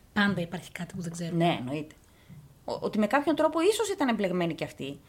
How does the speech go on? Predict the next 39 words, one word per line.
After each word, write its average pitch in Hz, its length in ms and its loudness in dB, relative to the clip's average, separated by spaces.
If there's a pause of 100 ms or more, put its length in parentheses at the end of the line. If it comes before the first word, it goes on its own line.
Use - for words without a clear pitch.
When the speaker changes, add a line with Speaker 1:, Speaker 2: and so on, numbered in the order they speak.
(100)
Speaker 2:
αλλά 277 180 6
με 269 100 6
προβλημάτισε 277 480 2
πάρα 480 280 2
πολύ 392 180 2
το 427 100 2
γεγονός 311 380 2
ότι 302 140 -2
η 285 60 2
Σίλα 392 300 0
βρέθηκε 370 420 -2 (480)
με 269 120 4
φρέσκο, 254 680 0 (180)
φρέσκο, 139 440 -8 (320)
πώς 233 120 -8
να 180 60 -8
το - 100 -12
πω; - 120 -6
Speaker 1:
Ζεστή 214 300 0
ακόμα. 151 360 -6
Speaker 2:
Ναι, 185 200 -2 (120)
ζεστή 160 240 -4
ακόμα, 190 220 6
για 190 140 6
να 165 80 2
μην 170 100 4
γίνουμε 156 460 -2 (100)
Speaker 1:
<laughs> - 180 -20
Speaker 2:
γραφικοί, 160 480 0 (100)
γραφικοί. 156 260 0
Speaker 1:
Προσπαθώ, 185 180 6
Speaker 2:
Graphic. 262 380 10 (180)
Speaker 1:
προσπαθώ 226 380 2
να 285 80 6
σε - 120 0
προλάβω, 240 440 10 (100)
Speaker 2:
Ναι. 190 60 4
Speaker 1:
έτσι, 208 200 -2
βλέπεις. 226 520 -2